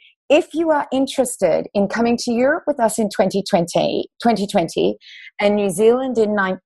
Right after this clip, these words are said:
in twenty nineteen, could you please send us an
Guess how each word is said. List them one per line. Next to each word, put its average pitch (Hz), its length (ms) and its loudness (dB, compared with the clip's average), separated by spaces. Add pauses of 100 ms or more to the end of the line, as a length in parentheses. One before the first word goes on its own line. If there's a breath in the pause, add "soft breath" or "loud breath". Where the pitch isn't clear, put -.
(140)
in 185 160 2
twenty 185 360 0
nineteen, 180 720 0 (540 loud breath)
could - 160 -2
you 311 140 2 (160)
please 330 380 0
send 240 220 0
us 214 180 2
an 196 140 -2